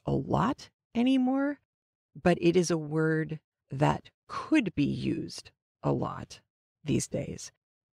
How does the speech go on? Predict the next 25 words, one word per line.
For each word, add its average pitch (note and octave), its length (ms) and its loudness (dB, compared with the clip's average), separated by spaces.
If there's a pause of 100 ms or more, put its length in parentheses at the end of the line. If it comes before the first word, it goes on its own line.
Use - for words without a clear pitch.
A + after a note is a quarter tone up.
(340)
It G3 220 4
is F3+ 340 0
to D#3 720 -4 (420)
renounce, D3+ 920 0 (580)
to C#3+ 240 -2
retract - 760 -6 (100)
something, - 540 -8 (300)
especially E3 800 2
in C#3+ 200 0
kind C#3 200 -2
of C3+ 100 -2
a B2+ 60 -2
formal F3 400 2
situation D#3+ 840 -2
or C3 160 0
a C3 40 -4
very C3 200 -4
solemn D#3 680 0
situation, D3+ 880 -4 (280)
to C#3+ 120 0
recant, - 680 -6 (420)
to C#3 600 0 (260)
renounce D#3 680 4
under C#3+ 300 -2 (100)
oath - 440 -4